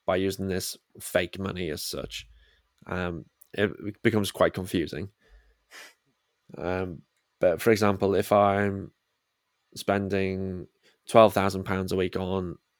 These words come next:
a player and I need to make it down to eight thousand, I can spend so-and-so amount of money for the season to bring it down to what should be eight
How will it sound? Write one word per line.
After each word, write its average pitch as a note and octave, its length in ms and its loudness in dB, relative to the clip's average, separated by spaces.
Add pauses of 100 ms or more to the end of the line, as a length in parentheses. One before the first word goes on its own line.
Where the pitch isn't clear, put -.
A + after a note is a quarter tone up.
a - 60 -10
player F2 420 0 (1120)
and F2 180 -2
I F2 40 -2
need F2+ 180 -2
to D#2+ 200 -4 (400)
make G#2 240 -2
it F#2+ 80 -2
down F#2+ 180 0
to - 100 -6
eight F#2+ 220 -2
thousand, F2 580 -10 (800)
I A2 160 4
can G2 160 -6
spend F#2 500 -2 (800)
so-and-so G2 420 0
amount F#2+ 260 0
of - 160 -10
money F#2+ 380 -2 (640)
for - 220 2
the F#2 80 -2
season F#2+ 500 -2 (320)
to - 100 -6
bring G2+ 180 2
it D#2+ 100 -6
down F#2 280 -2
to F2+ 180 -4
what G2 180 -2
should - 240 -4
be D#2 260 -2
eight F#2 220 -2